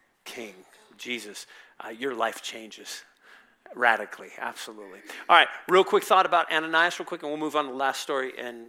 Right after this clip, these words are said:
and wrap up. Um, Ananias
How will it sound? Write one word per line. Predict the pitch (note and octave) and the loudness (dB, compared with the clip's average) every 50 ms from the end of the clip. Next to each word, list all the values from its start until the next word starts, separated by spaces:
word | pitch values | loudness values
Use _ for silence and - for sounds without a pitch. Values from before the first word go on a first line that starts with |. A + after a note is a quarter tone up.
| - - | -18 -16
and | C3 B2 A#2 A2+ A#2 G#2+ G#2 B2 | -16 -16 -16 -18 -20 -20 _ -8
wrap | B2+ A#2+ - - | -8 -8 -6 -6
up. | G#2 - _ _ _ _ _ _ _ _ _ _ _ _ _ _ _ _ - - - - _ - | -10 -12 _ _ _ _ _ _ _ _ _ _ _ _ _ _ _ _ -20 -20 -20 -14 _ 2
Um, | D3+ C#3+ C3+ B2+ A#2 G2 - _ _ _ _ _ _ _ - - - - _ _ _ _ _ _ _ _ _ _ _ _ _ _ _ - | 4 4 4 2 -2 -10 -18 _ _ _ _ _ _ _ -16 -16 -16 -16 _ _ _ _ _ _ _ _ _ _ _ _ _ _ _ -4
Ananias | D3+ D#3+ F3+ F#3+ G#3+ G#3 F#3 D3 B2 G2+ - - - - - - - | -2 0 0 0 -2 -2 -2 -2 -2 -4 -6 -12 -14 -14 -14 -14 -14